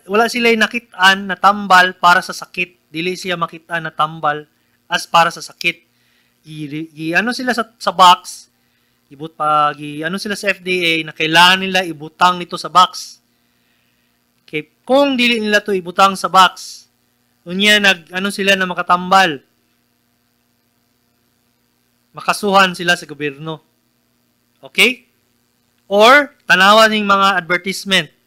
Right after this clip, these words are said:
Mahalagang paalala, ito ay hindi gamot at hindi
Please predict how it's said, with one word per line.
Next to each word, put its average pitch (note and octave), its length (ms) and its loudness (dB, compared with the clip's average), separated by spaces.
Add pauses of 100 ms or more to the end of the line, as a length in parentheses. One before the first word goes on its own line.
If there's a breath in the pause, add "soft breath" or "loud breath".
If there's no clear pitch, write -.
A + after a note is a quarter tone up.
(760)
Mahalagang E3+ 1040 2
paalala, F#3+ 880 2 (640)
ito A#3 480 4
ay F#3+ 240 4
hindi A3 320 2
gamot A3 480 2 (560)
at F#3+ 240 -2
hindi G3 420 2